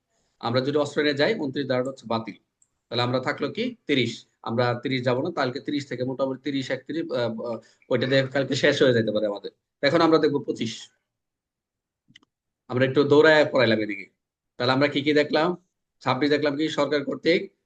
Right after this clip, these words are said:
আটক। সাতাশ কি? অব্যাহতি। ঊনত্রিশ কি? বাতিল। আঠাশ কি বললাম? আঠাশ বললাম কি? জানি, জানাই, না জানলে দায়, নাকি? সরকার অস-, আহ, অপরাধ সম্পর্কে তথ্য দিতে হবে কাকে? পুলিশকে, ম্যাজিস্ট্রেটকে। ওকে,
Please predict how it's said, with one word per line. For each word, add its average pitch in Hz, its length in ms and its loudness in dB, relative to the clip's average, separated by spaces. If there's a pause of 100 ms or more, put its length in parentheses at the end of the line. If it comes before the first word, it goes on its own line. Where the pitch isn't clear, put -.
(140)
আটক। 123 460 2 (120)
সাতাশ 139 400 0
কি? 214 300 0 (160)
অব্যাহতি। 131 560 2 (380)
ঊনত্রিশ 135 440 0
কি? 156 260 2
বাতিল। 123 520 0 (140)
আঠাশ 131 280 0
কি 175 100 2
বললাম? 151 400 2 (480)
আঠাশ 127 280 -4
বললাম 156 200 0
কি? 135 300 -4 (200)
জানি, 135 320 4
জানাই, 165 340 4
না 147 160 2
জানলে 143 260 0
দায়, 123 280 0 (120)
নাকি? 139 340 0 (240)
সরকার 143 380 2
অস-, 139 360 0
আহ, 127 140 0
অপরাধ 151 280 2
সম্পর্কে 160 440 0
তথ্য 156 280 0
দিতে 151 120 2
হবে 151 100 0
কাকে? 131 340 -4 (240)
পুলিশকে, 190 540 2 (260)
ম্যাজিস্ট্রেটকে। 131 600 0 (600)
ওকে, 208 400 0